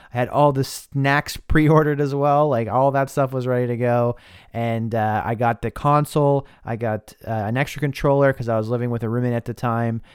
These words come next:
and I got Dead Rising three and Rise, which were, like, the day one editions, which is such an awesome thing. I kinda wish they carried that forward, like, the ex-, the cool kind of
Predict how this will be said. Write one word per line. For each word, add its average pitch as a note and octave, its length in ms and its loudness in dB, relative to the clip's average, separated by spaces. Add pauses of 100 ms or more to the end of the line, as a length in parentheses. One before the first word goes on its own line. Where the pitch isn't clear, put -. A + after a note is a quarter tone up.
(160)
and A2 380 -2
I G#2+ 160 -4
got G#2+ 440 -4 (280)
Dead C3+ 200 2
Rising B2 320 4
three D3 480 0 (200)
and A2+ 200 -4
Rise, C#3 480 2
which B2+ 180 -4
were, A#2+ 120 -4
like, G#2 200 -8
the G#2 100 -8
day C3 300 2
one A#2+ 260 0
editions, C3 480 -2
which B2 160 -4
is B2+ 80 -6
such - 300 -2
an C3+ 80 -2
awesome A#2 300 -2
thing. A2 200 -2
I A#2+ 60 0
kinda E3+ 240 0
wish D3 160 2
they A2+ 140 -2
carried A2+ 300 -4
that G#2+ 200 -4
forward, B2 520 0 (260)
like, A2+ 180 -6
the A2 160 -2
ex-, A#2+ 220 -2
the A2+ 140 -2
cool C3+ 440 2
kind B2+ 240 -2
of A2+ 160 -4